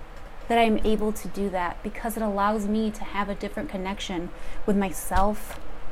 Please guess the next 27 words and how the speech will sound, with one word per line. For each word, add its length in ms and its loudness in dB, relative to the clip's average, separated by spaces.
with 120 12
my 160 2
body, 560 6
with 100 2
the 80 0
universe. 800 0
It's 140 0
a 80 4
time 460 2
where 200 4
I 240 2
get 200 0
to 100 -4
celebrate 800 0
who 180 4
I 80 4
am, 340 -2
where 160 2
I 60 4
get 140 2
to 120 -2
really 280 2
embrace 520 0
my 140 -2
divine 440 -4
feminine 400 -2
energy 600 -4